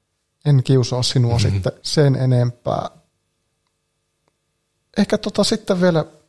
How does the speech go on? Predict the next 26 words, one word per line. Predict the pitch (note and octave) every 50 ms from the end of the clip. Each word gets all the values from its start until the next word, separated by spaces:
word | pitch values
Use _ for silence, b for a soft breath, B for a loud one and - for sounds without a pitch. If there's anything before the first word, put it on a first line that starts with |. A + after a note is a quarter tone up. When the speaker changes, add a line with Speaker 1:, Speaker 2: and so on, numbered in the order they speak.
| _ - -
Speaker 1:
hieman | F#3+ F3+ E3 D3+ C3+
palaisin | C3 - - _ _ D#3+ D#3 D3 C3+ A#2+ C#3 C3+
tuonne | - C#3 C3+ C3+ - - _
korona-, | - D#3 D3+ C#3+ C#3 B2+ B2 A#2+ A#2 - - _ _ _ _ _ D#3 -
korona-aiheisiin. | - G3+ G3+ F3 D3+ C3 B2 A#2 A#2 - C3+ C3 C3 C3 C3 A#2+ - C3+ - - - - - D#3 D3+ D#3
Et | C#3+ - - - -
teillä | - E3 D3 D3
nyt | D3 E3+ F3 -
tietenkin | F3+ D#3+ F3 D#3+ E3+ D#3
koulu, | - - F3+ E3+ D#3+ D#3 D3 - - - _ _ F3+
koulu | - E3 D#3 D3 D3
meni | C#3+ C#3+ C#3+ C#3 C#3
etäopetukseen, | D3 C#3 - C#3 B2+ - C#3 C3+ C3 B2 - - C3+ B2+
mutta | C3 C3 - - - C3+
tota, | B2+ C3+ B2+ - C#3 C3 - - _ _ _ _ _ _ _ _ -
vaikuttiko | F3 E3+ E3 E3+ F3 F3 E3+ E3 - F3 - E3+
muuten | E3+ E3 C#3 B2 B2 A2+
tää | - B2 C3
koronan | C3 - C3+ - - - - C3 -
tulo | - D2 D2+ -
sitten | - - - _ - - - - _ _ _ _ _ _ - _ _
keikat | - C#3+ B2+ C3 A#2 - C#3
loppuun | B2+ - _ - C3+ -
ja | - - B B B B B _ _ _ _
näin | D3+ C3+ - -
edespäin? | - - - - - - -